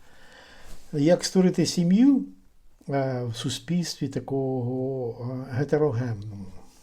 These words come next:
Ну, ось про це буде цей фільм. Хто захоче, не знаю, <laughs> можете подивитися. Я не думав, що буде <laughs> все так от.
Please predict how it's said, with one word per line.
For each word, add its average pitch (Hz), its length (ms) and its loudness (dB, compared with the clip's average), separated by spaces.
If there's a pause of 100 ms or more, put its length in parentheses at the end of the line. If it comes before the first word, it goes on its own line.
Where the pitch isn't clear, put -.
Ну, 180 340 -2
ось 156 380 -4 (100)
про 131 140 -6
це 147 200 2
буде 131 280 -2
цей 127 220 -4
фільм. 123 280 -14 (320)
Хто - 200 -4
захоче, 175 560 -2 (1080)
не 117 100 -6
знаю, 101 340 -6 (200)
<laughs> - 220 2
можете 143 580 0
подивитися. 139 800 -4 (680)
Я 180 160 -2
не 202 120 0
думав, 202 260 2
що 147 140 2
буде 127 400 2 (160)
<laughs> 139 140 2
все - 300 0
так 131 320 -2
от. 120 200 -8